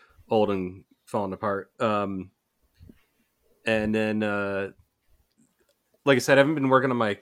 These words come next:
cars too much, but I, I, uh, I do need to do some work on my washing machine, uh, which has a, a bad seal and a bad bearing.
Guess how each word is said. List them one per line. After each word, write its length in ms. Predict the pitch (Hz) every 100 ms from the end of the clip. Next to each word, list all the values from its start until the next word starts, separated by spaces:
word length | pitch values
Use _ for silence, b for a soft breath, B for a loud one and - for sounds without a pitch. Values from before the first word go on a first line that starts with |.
| -
cars 360 | 165 156 143
too 100 | -
much, 220 | 117 107
but 100 | -
I, 240 | 113 113 107 _ _ _ _ _ _ _ _ -
I, 220 | 110 107
uh, 340 | 104 101 98
I 80 | 104
do 160 | 113 135
need 200 | 131 117
to 100 | 110
do 160 | 113
some 220 | 113 127 113
work 220 | 113 110
on 220 | 110 104
my 160 | 95 95
washing 540 | 95 107 107 113 92
machine, 500 | 87 - 85 82 85 _ _ _ _ _ _ -
uh, 300 | 92 87 85
which 220 | 95 95
has 280 | 113 104 95
a, 240 | 98 90 107
a 60 |
bad 500 | 95 104 98 95 -
seal 320 | - 110 101 95
and 80 |
a 40 | 87
bad 260 | 101 92
bearing. 460 | 87 92 87 85 85